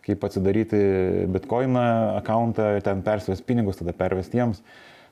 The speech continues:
Tai visas šitas servisas, e, irgi labai yra išsiplėtęs ir ten,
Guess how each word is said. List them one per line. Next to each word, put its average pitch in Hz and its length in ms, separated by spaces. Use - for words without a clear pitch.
Tai 104 80
visas 104 460
šitas 104 180
servisas, 110 540
e, 101 460
irgi 104 240
labai 92 300
yra 98 100
išsiplėtęs 104 640
ir 104 320
ten, 101 300